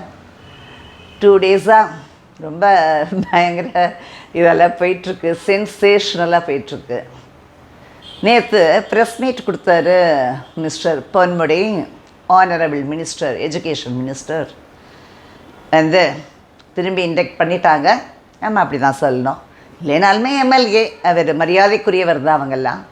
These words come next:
அவர் வந்து நேத்து அவங்க ஒய்ஃபையும் வச்சுக்கிட்டே வந்து பிரஸ் மீட் கொடுத்தாரு. இப்போ கூட எங்கேயோ மைக் கச்சேரின்னு ஒண்ணுல வந்து பேசுறாரு.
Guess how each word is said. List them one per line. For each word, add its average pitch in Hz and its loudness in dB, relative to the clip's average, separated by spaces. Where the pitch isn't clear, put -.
அவர் 220 2
வந்து 202 0
நேத்து 208 0
அவங்க 170 2
ஒய்ஃபையும் 220 2
வச்சுக்கிட்டே 185 -2
வந்து 160 2
பிரஸ் 165 -2
மீட் 165 -4
கொடுத்தாரு. 143 -2
இப்போ - -6
கூட 262 4
எங்கேயோ 196 2
மைக் 185 0
கச்சேரின்னு 165 -2
ஒண்ணுல 135 -4
வந்து 143 -4
பேசுறாரு. 135 -2